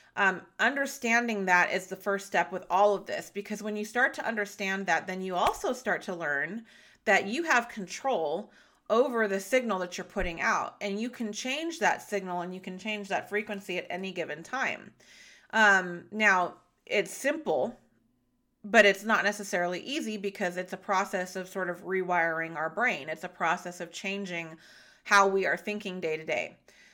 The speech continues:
So that's a little bit about the mechanics of it.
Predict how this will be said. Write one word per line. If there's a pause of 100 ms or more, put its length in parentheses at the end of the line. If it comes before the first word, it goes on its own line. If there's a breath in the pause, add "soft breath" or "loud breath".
(120 soft breath)
So (100)
that's
a
little
bit
about
the
mechanics
of
it.